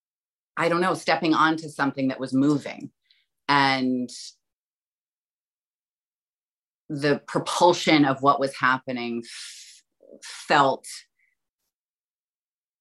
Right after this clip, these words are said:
like, it almost felt like a, a kind of, like, sustained piece of music. Um, but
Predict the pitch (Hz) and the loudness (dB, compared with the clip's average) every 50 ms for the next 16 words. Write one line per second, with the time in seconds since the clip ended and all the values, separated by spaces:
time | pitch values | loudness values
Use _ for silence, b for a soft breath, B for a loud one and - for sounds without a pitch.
0 | _ _ _ _ _ _ _ _ _ _ _ _ _ _ _ _ _ _ _ _ | _ _ _ _ _ _ _ _ _ _ _ _ _ _ _ _ _ _ _ _
1 | _ _ _ _ _ _ _ _ _ _ _ _ _ _ _ _ _ _ _ _ | _ _ _ _ _ _ _ _ _ _ _ _ _ _ _ _ _ _ _ _
2 | _ _ _ _ _ _ _ 151 165 - 208 208 - 220 247 277 269 - - 254 | _ _ _ _ _ _ _ -8 0 2 2 4 6 6 6 6 6 4 4 4
3 | 233 226 220 - - - 175 175 - 170 175 - - - 180 180 185 180 185 180 | 4 2 2 0 0 2 2 4 4 2 0 0 -2 -2 -2 -2 0 0 0 -2
4 | - - - - - 180 165 - - - - - 160 160 165 170 175 180 180 170 | -2 -4 -14 -12 -8 -8 -8 -8 -10 -10 -2 2 4 4 6 6 6 6 4 4
5 | - - - - 175 160 - 160 135 127 131 127 127 131 143 143 190 202 220 220 | 0 -4 -8 -6 -6 -4 -2 0 4 6 6 6 8 6 4 4 4 2 2 2
6 | 220 - _ _ _ _ _ _ _ _ _ _ _ _ _ _ _ _ _ - | 0 -6 _ _ _ _ _ _ _ _ _ _ _ _ _ _ _ _ _ 2
7 | 151 156 151 156 151 147 143 139 135 131 127 117 - _ _ _ _ _ _ _ | 4 6 6 6 6 4 2 2 0 -2 -4 -8 -14 _ _ _ _ _ _ _
8 | _ _ _ _ _ _ _ _ _ _ _ _ _ _ _ _ _ _ _ _ | _ _ _ _ _ _ _ _ _ _ _ _ _ _ _ _ _ _ _ _
9 | _ _ _ _ _ _ _ _ _ _ _ _ _ _ _ _ _ _ _ _ | _ _ _ _ _ _ _ _ _ _ _ _ _ _ _ _ _ _ _ _
10 | _ _ _ _ _ _ _ _ _ _ _ _ _ _ _ _ _ _ _ _ | _ _ _ _ _ _ _ _ _ _ _ _ _ _ _ _ _ _ _ _
11 | _ _ _ _ _ _ _ _ - 190 180 165 160 - | _ _ _ _ _ _ _ _ 0 0 0 0 0 -4